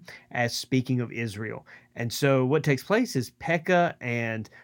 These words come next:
Rezin, these two kings, join forces, and they're going to, uh, to be in, uh, battle with Tiglath-Pileser, the Assyrian, uh, king. And so in all of this, Ahaz is wondering, "What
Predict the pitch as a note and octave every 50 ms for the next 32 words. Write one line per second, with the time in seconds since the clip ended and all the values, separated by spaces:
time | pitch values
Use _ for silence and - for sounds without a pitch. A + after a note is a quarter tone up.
0 | - _ - A#2+ A#2 C3+ D#3+ E3+ E3+ D3+ A#2+ B2+ B2 B2 B2 C3+ C3 - - E3+
1 | - - C3+ B2 A#2+ A2 G2 G2+ B2 B2 C#3+ E3 E3+ D#3+ - - D#3+ C#3+ D3 D3
2 | D3+ - F#3+ G#3 G#3+ - - - - - _ _ _ - B2 B2 B2 B2 A#2+ A#2+
3 | A#2 A#2 A2+ A2 B2 B2 C3 C#3 D3 D3 C#3+ - - - - C#3+ C#3 B2+ B2+ C3
4 | C3 B2+ B2+ B2 - - - B2+ B2+ B2+ - A#2 A#2 A2+ A2 G#2+ G#2 - - -
5 | - _ _ - - - - - - B2+ B2 A#2 A#2+ A2+ C3 B2+ B2+ B2 A#2+ -
6 | - A#2 A#2 A2+ A2+ A2 A2 G#2+ G#2 G#2+ - - A2 G#2 G2+ G2+ G#2 G#2 A2+ G#2+
7 | A#2+ A#2 B2 C3 C3+ C3 B2+ A2+ A#2 B2 A#2+ - - - C#3 B2+ A2+ B2 A#2+ A2+
8 | A2+ - - - A#2 A#2 A#2 A2+ G#2 A2 A2 G#2+ A2+ A2 A2+ A2 A2 - G#2+ G#2+
9 | - - - B2 A2+ A2 A2 A2 G#2+ G#2 G2+ G2 - - - - - _ - -
10 | G#2 G2+ - - - C3 A#2+ A2+ G#2 - - - - _ _ - A#2+ A#2+ A#2+ -
11 | - - C3+ B2+ B2 A#2 A2 G#2 - _ _ _ _ - C3+ C3 B2+ B2 D3 F3
12 | G3 D#3+ C3 B2 A#2 - - - A#2 C#3+ E3+ D#3+ C#3 D3 C#3 C3 B2 A#2+ A#2+ A2
13 | A2+ A#2+ B2 A#2+ A#2 A#2 A2+ A2 G#2+ G#2 G2 A2+ D3 F#3 F3 D3 A#3+ A3+ - D3+
14 | - -